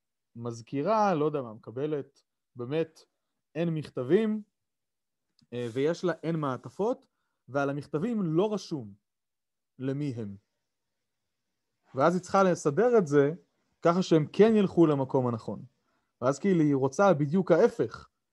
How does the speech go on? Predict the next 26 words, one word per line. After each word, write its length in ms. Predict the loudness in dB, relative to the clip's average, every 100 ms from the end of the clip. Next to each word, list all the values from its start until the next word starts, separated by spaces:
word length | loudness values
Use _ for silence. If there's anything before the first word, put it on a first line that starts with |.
| _ -6
מתמורות 520 | -4 0 2 2 0
אי 80 | -4
סדר 360 | -2 -2 -2
מלא. 240 | -4 -4 -6 -12 _ _ _ _ -6
ואנחנו 260 | 0 2 2
יודעים 180 | 2
שבקומבינטוריקה 1120 | 0 0 2 0 0 -4 -6 -4 -2 -2 -4 -6
לחשב 440 | -8 -10 -6 -6 -8 _ _ _ -14
את 120 | -6
ההפך 360 | -4 -4 -8
ממשהו, 520 | -6 -6 -8 -10 -12 -14 _ _ _ _ _
זה 100 | -8
כמו 160 | -2 -2
לחשב 320 | -2 -4 -4
את 100 | -4
המשהו, 340 | -6 -6 -8
פשוט 240 | -10 -10 -8
לעשות 220 | -6 -8
עיקרון 300 | -6 -6 -6
המשלים. 380 | -10 -10 -10 -12 _ _ _ _ -6
גם 140 | -4
היום 180 | -4 -6
עשינו 280 | -10 -14 -10
כמה 200 | -10 -8
דוגמאות 380 | -6 -2 -4
כאלה. 280 | -2 -4 -4